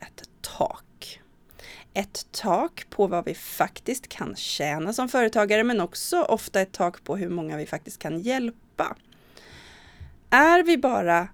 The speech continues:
en person i företaget, som det ofta är i våra yogaprenörsföretaganden, så finns det en tydlig begränsning för hur mycket vi kan jobba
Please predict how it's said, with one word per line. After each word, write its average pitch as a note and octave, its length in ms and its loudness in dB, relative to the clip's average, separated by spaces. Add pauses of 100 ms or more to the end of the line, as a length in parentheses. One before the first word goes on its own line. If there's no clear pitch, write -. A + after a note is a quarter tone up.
(220)
en E3 360 2
person - 320 -6
i - 40 -10
företaget, - 800 -2
som E3+ 220 -2
det - 80 0
ofta - 420 -4
är G#3+ 340 -2
i G3 60 -2
våra D3+ 240 -2
yogaprenörsföretaganden, A3 1800 -4 (460)
så - 340 -4
finns - 300 -4
det - 80 -16
en - 120 -14
tydlig C4 340 -2
begränsning G#3+ 500 0
för C#3+ 180 -2
hur F#3 120 -2
mycket A3 260 -2
vi B3+ 60 0
kan B3+ 180 -2
jobba A3+ 560 2